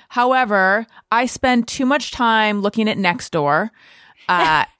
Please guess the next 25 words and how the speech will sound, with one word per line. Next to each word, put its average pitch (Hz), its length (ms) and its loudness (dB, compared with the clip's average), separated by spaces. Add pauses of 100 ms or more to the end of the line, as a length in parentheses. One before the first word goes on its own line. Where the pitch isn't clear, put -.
<laughs> - 240 -18
and 196 720 0 (1500)
I 208 140 2
saw 240 340 0
this 262 180 0
post, 208 760 -2
and 196 240 2
the 190 80 0
subject 208 760 -2
was, 175 680 0
uh, 160 400 2
"Very 233 360 2
disappointed 220 720 0
to 190 120 -4
see 202 240 -2
this 185 200 0
sign 175 520 0
today. 135 500 -4
Gross 190 520 0
waste 175 680 -4
of 175 140 -4
taxpayer 180 580 -2
dollars." 139 500 -4 (600)
And, 185 400 2 (120)
um, 185 260 2